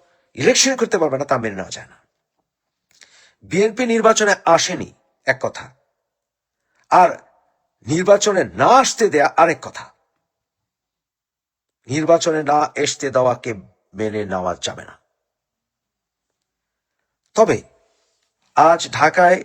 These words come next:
জায়গায় জায়গায় ককটেল ফুটছে, গন্ডগোল হচ্ছে, কিন্তু সাবধান থাকতে হবে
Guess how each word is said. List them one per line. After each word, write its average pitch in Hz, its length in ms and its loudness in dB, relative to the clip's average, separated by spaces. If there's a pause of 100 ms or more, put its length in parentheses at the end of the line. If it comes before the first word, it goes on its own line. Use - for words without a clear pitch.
(120)
জায়গায় 160 440 0
জায়গায় 143 460 -2 (840)
ককটেল 147 420 0
ফুটছে, 143 440 -6 (1800)
গন্ডগোল 160 360 0
হচ্ছে, - 340 -16 (2000)
কিন্তু 214 200 -4
সাবধান 190 420 2
থাকতে 202 300 -4
হবে - 280 -16